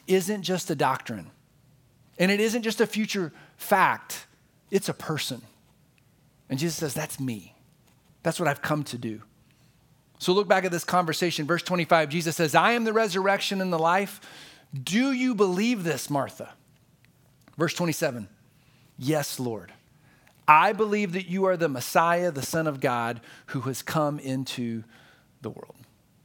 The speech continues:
Now in verses twenty-five, twenty-six, and twenty-seven, the word belief is used four different times. Jesus explains what it means, and then he asks, "Do you believe?" And Martha says, "Yes, I believe." Now, that's an important part of this story,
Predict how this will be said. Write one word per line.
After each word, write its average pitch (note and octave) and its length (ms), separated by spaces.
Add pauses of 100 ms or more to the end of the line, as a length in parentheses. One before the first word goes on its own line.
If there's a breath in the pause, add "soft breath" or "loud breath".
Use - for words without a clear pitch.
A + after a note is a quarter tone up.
(420 soft breath)
Now D3+ 160
in D3 100
verses D#3+ 300
twenty-five, G3 600
twenty-six, D#3+ 560
and C#3+ 80
twenty-seven, B2 600
the A#2+ 80
word C3+ 220
belief B2+ 340
is A#2 140
used A#2 280
four C#3+ 220
different B2+ 340
times. - 480 (760 soft breath)
Jesus C#3 340
explains D3+ 600
what D#3+ 160
it D3+ 100
means, D3+ 380
and C3+ 100
then C3+ 80
he C3 220
asks, C#3 480
"Do C3+ 160
you D3 160
believe?" C#3 360
And C3 80
Martha B2 280
says, B2 240
"Yes, C#3+ 320
I C3 180
believe." B2 380
Now, C3+ 100
that's F3 160
an G3+ 60
important F#3+ 400
part F3 180
of D3 60
this C#3 120
story, A#2+ 480